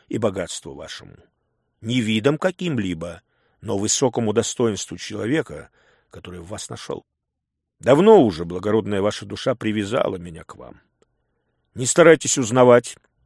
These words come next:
кто я. Вы, может быть, погубите меня тем, а себя лишите важного помощника в борьбе с сильным временщиком. Его шпионы окружают вас везде. Вы имеете их у себя дома. Они следят все ваши слова, поступки,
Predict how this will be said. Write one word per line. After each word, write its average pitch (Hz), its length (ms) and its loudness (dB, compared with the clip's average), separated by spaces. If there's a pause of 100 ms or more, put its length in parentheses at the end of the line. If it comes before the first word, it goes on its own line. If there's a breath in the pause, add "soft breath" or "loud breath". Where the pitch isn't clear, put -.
кто 90 240 -6
я. 98 240 -8 (880)
Вы, 107 140 -4
может 113 240 0
быть, 101 180 -6
погубите 113 540 -2
меня 135 180 -4
тем, 151 340 -8 (360)
а 82 120 -14
себя 117 600 -2
лишите 113 540 -8 (200 soft breath)
важного 107 460 0
помощника 113 560 -6
в 101 80 -10
борьбе 98 260 -8
с - 60 -12
сильным 123 560 -10
временщиком. 101 840 -12 (880)
Его 110 240 -2
шпионы 123 380 0
окружают 117 440 2
вас 123 200 -4
везде. 131 500 -10 (500)
Вы 87 180 -16
имеете 95 340 -12
их - 140 -16
у - 20 -18
себя 101 280 -14
дома. 120 420 -6 (640)
Они 78 200 -18
следят 90 500 -6
все - 240 -16
ваши 92 240 -16
слова, 95 500 -10
поступки, - 840 -14